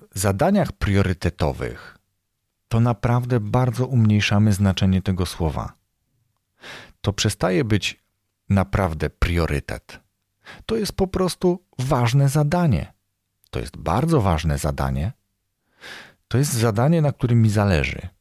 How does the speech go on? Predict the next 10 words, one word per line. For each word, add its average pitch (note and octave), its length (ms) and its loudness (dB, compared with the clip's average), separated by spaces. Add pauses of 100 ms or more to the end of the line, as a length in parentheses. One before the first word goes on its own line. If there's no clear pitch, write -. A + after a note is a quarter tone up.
(1120)
Ale D2 220 -4
czy - 160 -4
to - 140 -2
naprawdę D2+ 540 -2
jest - 160 -8
priorytet? - 720 -4 (2750)
No B2 160 2
dobrze, E2 360 -4 (560)
idźmy C#3 260 -2
dalej. A#1+ 340 -6